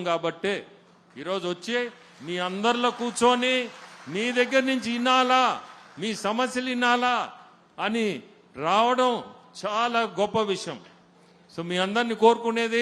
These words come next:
మనందరము తెలుగుదేశం పార్టీ కష్టపడాలా, డిసిప్లిన్ అనేది ముఖ్యం,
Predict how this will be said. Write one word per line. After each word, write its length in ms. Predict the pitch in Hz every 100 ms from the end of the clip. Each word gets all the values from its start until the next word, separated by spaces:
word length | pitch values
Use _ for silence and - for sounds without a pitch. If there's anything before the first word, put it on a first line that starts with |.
| 233
మనందరము 840 | 202 202 214 226 220 233 233 226 240 240 196 - _ _ _ _
తెలుగుదేశం 600 | 175 208 233 240 226 240 240
పార్టీ 260 | 226 233 233 226
కష్టపడాలా, 680 | 226 - 226 240 247 240 254 247 202 - - - _ _ _ 101
డిసిప్లిన్ 680 | 190 175 226 226 233 233 240 240 147 - - _ _ -
అనేది 340 | 190 220 233 214 208
ముఖ్యం, 320 | 208 254